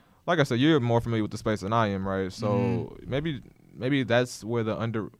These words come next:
Speaker 1: maybe that's why we're so un-, overlooked, because we haven't got to a place where we could just collab like that. Like, I know you do, but I mean, I guess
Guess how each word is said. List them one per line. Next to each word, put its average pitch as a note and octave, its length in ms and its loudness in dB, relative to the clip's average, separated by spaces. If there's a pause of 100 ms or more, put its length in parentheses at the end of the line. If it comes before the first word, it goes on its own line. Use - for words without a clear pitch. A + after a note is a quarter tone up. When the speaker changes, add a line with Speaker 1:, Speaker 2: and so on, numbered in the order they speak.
Speaker 1:
maybe D3 220 0
that's C#3 180 2
why A#2 300 0 (100)
we're G2+ 220 -6
so A2+ 260 -4
un-, G#2 220 -8
overlooked, A2 580 -2
because G#2 560 -6 (460)
we A#2 160 0
haven't G#2+ 560 2
got G#2 180 2
to A2 120 -4
a G2 40 -4
place A2+ 320 -2
where G#2 80 -4
we A2 100 -2
could A2 140 -6
just G#2 180 -6
collab C3+ 400 -4
like E2+ 260 -6
that. B1+ 220 -10
Like, F#2 140 -4
I A2+ 80 2
know A2+ 120 -2
you A#2+ 180 -4
do, G2 180 -4
but F#2 140 -2
I F#2+ 60 0
mean, F#2+ 340 -6 (320)
I - 100 -2
guess G#2+ 320 -4